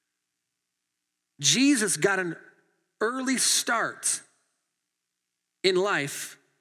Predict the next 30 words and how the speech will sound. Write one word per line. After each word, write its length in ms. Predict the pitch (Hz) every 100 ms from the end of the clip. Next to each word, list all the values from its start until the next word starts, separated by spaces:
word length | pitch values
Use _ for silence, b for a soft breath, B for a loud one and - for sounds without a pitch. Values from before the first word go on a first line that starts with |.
| _ _ _ _ _ _ _ -
At 120 | 202
a 40 |
young 320 | 190 220 269 285
age, 260 | 269 185
he 140 | 240 233
makes 360 | 233 247 -
the 80 | 233
statement 580 | - - 247 247 196 202
after 280 | 190 190 175
choosing 720 | - - 269 294 294 294 269
to 120 | -
go 260 | 180 226 254
to 80 | 240
work 300 | 208 233 -
for 180 | 208 180
God 540 | 202 214 180 160 151 B B B
instead 320 | 170 165 214
of 120 | 185 151
going 260 | 190 180
home 180 | 170 170
with 80 | 160
his 120 | 147
parents, 480 | 190 185 143 123 143
Luke 220 | 160 147
two 160 | 175 160
forty-nine. 640 | 156 143 143 143 117 117 - _ _ - B B B B B B B _
Jesus 340 | - 196 180 -
said 140 | 208
to 100 | 196
them, 240 | 190 165